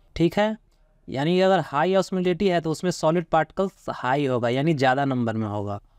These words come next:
और किसी सॉल्यूशन का अगर osmolarity लो है तो उसमें सॉलिड पार्टिकल्स का नंबर कम होगा। नेक्स्ट देख लेते हैं कि ब्लड का osmolarity कितना होता है। तो osmolarity of blood दो सौ पचहत्तर से दो सौ निन्यानवे milli equivalent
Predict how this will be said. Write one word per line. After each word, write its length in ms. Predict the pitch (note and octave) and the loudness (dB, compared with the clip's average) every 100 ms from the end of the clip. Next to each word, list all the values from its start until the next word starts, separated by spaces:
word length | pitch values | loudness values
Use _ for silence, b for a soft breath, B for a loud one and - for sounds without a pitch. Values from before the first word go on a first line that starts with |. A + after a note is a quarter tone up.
| _ - _ _ _ - | _ -20 _ _ _ 0
और 160 | E3 | 0
किसी 340 | - F3 - G#3 | 0 -2 0 0
सॉल्यूशन 480 | G3+ F#3+ F3+ G#3 | 2 0 0 -2
का 140 | G3 F#3 | 0 2
अगर 200 | F3+ F#3 | 2 -2
osmolarity 500 | - F3+ F3 E3 F#3 | -2 -4 -4 0 0
लो 240 | D#3+ E3+ | 2 2
है 200 | E3 A#2 A#2 | 2 0 -4
तो 140 | C3+ | -6
उसमें 380 | B2 E3 F#3 G#3 - _ - - | -4 0 0 0 -6 _ -20 -10
सॉलिड 360 | - D3 E3+ | 0 2 2
पार्टिकल्स 480 | - D3+ D3 - D#3+ | 0 -2 -2 -4 -4
का 100 | - | -2
नंबर 380 | C#3 C3+ D3+ G#3 - - | -2 0 0 -2 -4 -4
कम 160 | D3 C#3+ | -2 0
होगा। 480 | A2+ G#2+ G#2 G2+ G2 _ _ _ _ _ _ _ | -2 -4 -6 -8 -10 _ _ _ _ _ _ _
नेक्स्ट 400 | C#3 D#3+ G3 - | -4 0 0 0
देख 180 | G3 G3 | -2 0
लेते 200 | G3 G3 | 0 0
हैं 140 | G3 G3+ | -2 0
कि 120 | A3 | -2
ब्लड 400 | E3+ C#3+ D#3 F#3 | -2 0 2 2
का 180 | F#3+ F3 | 2 0
osmolarity 480 | - E3 D3 C#3 C3+ | 0 -2 -2 -4 -6
कितना 300 | B2+ B2 A2+ | -6 -4 -4
होता 300 | G#2+ - G2+ | -4 -4 -4
है। 220 | G2 G2 - _ _ _ - | -6 -10 -16 _ _ _ -4
तो 160 | D3 D3 | 0 0
osmolarity 520 | - E3 F3 E3 A3 | 0 0 0 2 2
of 180 | G3 D#3+ | 0 -2
blood 460 | D#3 D3+ A#2+ A#2 A#2 _ _ _ B2+ | -2 -2 -2 -6 -12 _ _ _ -4
दो 140 | D#3 | -2
सौ 120 | D3 F3+ | -2 -2
पचहत्तर 520 | F3+ - E3 - G3 | -2 -2 -4 0 -2
से 140 | G3 | 0
दो 140 | E3 E3 | -2 -2
सौ 140 | F3+ | 0
निन्यानवे 500 | F3 E3+ D#3+ D#3+ D3 | -2 0 0 0 0
milli 360 | C#3 D#3 E3 F#3 | 0 2 2 2
equivalent 420 | D#3 C3+ C#3+ F3 | 0 -2 -2 -2